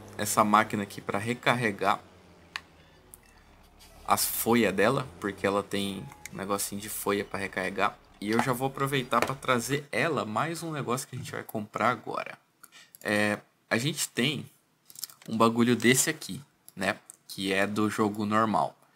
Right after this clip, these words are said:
A gente tem ele, tá ali do ladinho. Mas eu vou vender ele e vou comprar esse daqui,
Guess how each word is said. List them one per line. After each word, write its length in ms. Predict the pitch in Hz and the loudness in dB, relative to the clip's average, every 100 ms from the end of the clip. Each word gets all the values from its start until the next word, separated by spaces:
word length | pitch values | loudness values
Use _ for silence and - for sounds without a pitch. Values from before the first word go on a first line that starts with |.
| - - _ - - | -20 -20 _ -20 -14
A 60 | |
gente 280 | 95 92 - | -12 -10 -6
tem 220 | - 101 | -2 0
ele, 140 | 101 101 | 0 0
tá 140 | 110 | 0
ali 140 | 104 | 2
do 120 | 107 117 | 2 4
ladinho. 500 | 123 117 - 87 95 | 4 2 -2 -8 2
Mas 360 | 101 120 - - | 4 4 0 -2
eu 80 | |
vou 160 | 117 127 | -2 0
vender 320 | 123 165 135 | 2 2 2
ele 460 | 143 113 135 113 - - | 4 4 2 -2 -6 -12
e 60 | |
vou 160 | 107 113 | -6 -6
comprar 640 | - 123 107 - 98 - - - | -2 -2 -2 4 4 4 -4 0
esse 360 | 135 208 - | 2 2 0
daqui, 440 | 180 123 - 104 | 0 -2 -2 -6